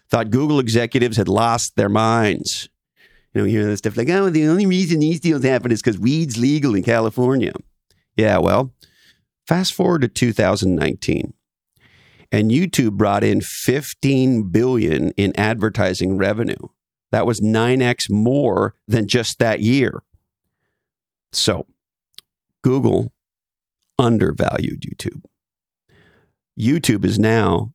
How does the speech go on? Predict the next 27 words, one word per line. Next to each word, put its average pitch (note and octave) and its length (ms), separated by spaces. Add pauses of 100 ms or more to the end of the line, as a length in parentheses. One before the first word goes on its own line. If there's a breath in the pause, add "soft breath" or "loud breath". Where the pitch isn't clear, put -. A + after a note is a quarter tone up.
(140)
the G#2 120
number G#2 500
two G#2 560 (460)
search B2+ 320
engine F2+ 420 (320)
on F2+ 200
the - 60
planet. - 480 (640 soft breath)
And B2+ 120
if B2 100
YouTube E3+ 420
continues C3 500
at G#2 120
its G2+ 120
current - 320
growth B2+ 300
rate, A2+ 180
it G#2 160
could D3 200
reach A2+ 280
thirty D3 680 (120)
billion A2+ 520
in F#2+ 240
revenue G2+ 680 (480 soft breath)
or A2 180
more, G#2 560
surpassing A2 800